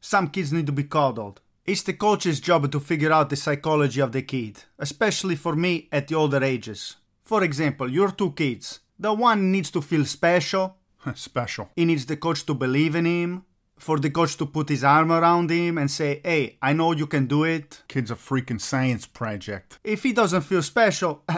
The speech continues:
Speaker 1: <laughs> he won't take the chances. He won't play with freedom.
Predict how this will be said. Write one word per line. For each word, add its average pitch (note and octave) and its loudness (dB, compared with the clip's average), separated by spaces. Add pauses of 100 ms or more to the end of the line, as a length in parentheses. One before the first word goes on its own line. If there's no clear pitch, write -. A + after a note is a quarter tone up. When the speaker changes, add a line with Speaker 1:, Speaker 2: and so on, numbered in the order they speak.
(120)
Speaker 1:
<laughs> - -20
he A#3+ -2
won't G3+ 2
take F3 0
the D3+ -2
chances. A#2+ -6 (600)
He A3+ -2
won't G3+ 2
play F#3 0
with D3+ 0
freedom. A2+ -4